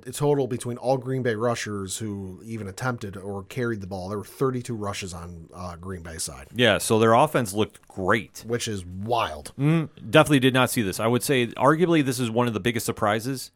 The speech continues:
Speaker 1: Uh-huh.
Speaker 2: of week one.
Speaker 1: Uh, because you look at everything that Green Bay has lost in the last couple of seasons, and especially last year with the last offseason with Aaron Rodgers going to New York and basically fleecing the team for all of their receivers.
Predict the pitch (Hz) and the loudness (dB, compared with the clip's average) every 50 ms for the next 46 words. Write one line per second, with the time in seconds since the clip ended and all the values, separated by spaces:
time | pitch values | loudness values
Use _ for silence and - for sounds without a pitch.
0 | _ - 143 143 143 139 135 131 117 117 101 101 110 107 98 - 92 95 95 90 | _ 0 2 2 4 4 6 6 6 6 4 2 -2 -2 -2 -4 -4 -2 -2 -2
1 | 76 - - - 139 135 127 143 - 151 143 139 127 127 135 143 143 139 147 151 | -2 -4 -4 -4 -2 -2 -2 0 2 2 2 2 2 0 -2 -2 2 4 4 4
2 | 143 139 123 - 123 131 139 139 139 131 - - 135 131 127 123 117 107 107 104 | 4 2 -2 0 0 0 0 0 -2 -4 -4 -4 -4 -4 -2 -4 -6 -6 -8 -8
3 | 110 117 123 123 123 110 107 104 113 113 98 95 95 113 151 185 151 113 104 101 | -6 -4 -4 -4 -2 -4 -4 -4 -4 -6 -6 -6 -4 -2 0 0 0 -2 -4 -4
4 | - - - - 120 113 104 98 92 90 87 80 - - - 98 - 90 82 76 | -6 -8 -8 -10 -12 -12 -12 -12 -12 -10 -10 -10 -8 -6 -6 -8 -8 -10 -10 -10
5 | - - 85 78 71 71 101 120 120 113 98 - - - 123 101 - - 101 90 | -8 -8 -8 -10 -12 -12 -10 -8 -6 -6 -6 -6 -4 -2 -2 -2 -2 -2 -4 -4
6 | 95 107 107 104 - - - 90 87 85 82 80 82 - - - _ _ - - | -2 -2 -2 -2 -2 -4 -6 -8 -10 -10 -12 -14 -16 -18 -18 -20 _ _ -20 -20
7 | - - - - - 104 110 120 123 - - 101 87 - - - 101 92 98 101 | -20 -20 -12 -8 -4 -2 0 0 0 0 -2 -4 -6 -4 -4 -6 -4 -4 -6 -6
8 | 92 87 92 110 104 98 - - 110 104 98 87 87 92 92 98 101 92 90 85 | -8 -8 -8 -8 -8 -10 -10 -8 -6 -6 -6 -6 -4 -4 -4 -4 -4 -4 -6 -8
9 | - - 98 95 92 87 85 80 82 85 98 107 110 - 95 87 85 82 82 - | -8 -8 -10 -10 -10 -10 -12 -14 -14 -10 -10 -8 -8 -8 -10 -10 -10 -8 -8 -6
10 | - 95 98 95 82 - - - - 113 104 110 123 - - 110 98 95 - - | -6 -6 -8 -10 -12 -14 -16 -12 -10 -8 -8 -6 -4 -4 -4 -4 -6 -8 -10 -8
11 | 104 101 98 95 - - 98 95 87 82 82 82 78 76 - - - 131 147 95 | -10 -8 -8 -10 -10 -8 -8 -8 -8 -8 -12 -14 -14 -12 -8 -4 0 2 2 0
12 | 85 85 92 - - | 0 -4 -6 -8 -8